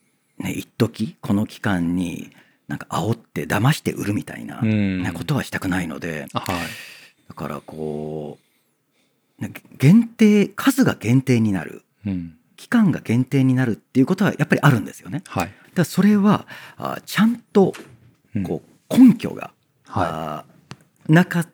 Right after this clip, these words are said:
Speaker 1: たら、
Speaker 2: うん。
Speaker 1: 限定にしない。
Speaker 2: うんうん。
Speaker 1: 例えば、こう、数量限定っ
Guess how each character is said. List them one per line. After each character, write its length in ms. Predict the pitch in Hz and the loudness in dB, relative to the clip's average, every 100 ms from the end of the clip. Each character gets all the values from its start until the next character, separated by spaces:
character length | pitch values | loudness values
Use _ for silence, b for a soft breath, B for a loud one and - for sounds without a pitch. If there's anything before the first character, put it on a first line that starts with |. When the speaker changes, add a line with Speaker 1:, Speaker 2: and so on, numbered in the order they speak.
| - | 0
Speaker 1:
た 120 | 208 | 4
ら、 280 | 220 - - _ - | 4 4 -2 _ -6
Speaker 2:
う 60 | |
ん。 260 | 101 85 87 _ _ _ _ _ | -4 -6 -14 _ _ _ _ _
Speaker 1:
限 200 | 101 113 | -2 0
定 140 | 110 95 | 0 0
に 60 | |
し 180 | 90 - | -2 -4
な 120 | 98 - | -6 -6
い。 80 | - _ _ _ _ _ - | -10 _ _ _ _ _ -14
Speaker 2:
う 40 | |
ん 100 | 82 - | -12 -6
う 40 | |
ん。 20 | |
Speaker 1:
例 40 | 117 | -2
え 20 | |
ば、 140 | 92 | -2
こ 200 | 82 - | -4 -6
う、 40 | 80 | -8
数 340 | - 120 127 | -4 2 4
量 220 | 127 127 98 | 6 4 2
限 260 | 95 90 | -2 -6
定 340 | - 87 82 | -6 -6 -6
っ 40 | 78 | -8